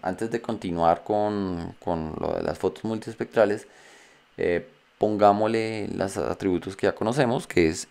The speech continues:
el tipo de característica, que es un stream, un waterway tipo stream,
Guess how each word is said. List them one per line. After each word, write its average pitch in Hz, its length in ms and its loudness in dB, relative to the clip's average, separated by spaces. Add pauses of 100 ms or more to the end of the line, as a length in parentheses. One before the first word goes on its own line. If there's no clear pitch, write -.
el 95 240 2
tipo 110 340 -2
de 104 140 4
característica, 104 720 -6
que 98 100 -4
es 90 120 -6
un 87 180 -8
stream, 123 580 -6 (340)
un 87 200 -8
waterway 98 460 0
tipo 95 320 -12
stream, 120 480 -6